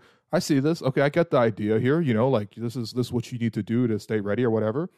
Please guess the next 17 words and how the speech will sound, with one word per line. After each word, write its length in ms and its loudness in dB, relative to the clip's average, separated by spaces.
And 100 -2
the 40 0
guys 240 2
playing 240 0
in 80 0
it 160 -2
were 160 0
exactly 380 -4
this. 200 -2
Thad 220 -4
Young, 260 -2
Chris 200 -6
Boucher, 460 -2
Jalen 360 -2
McDaniels, 520 0
Otto 200 2
Porter, 400 0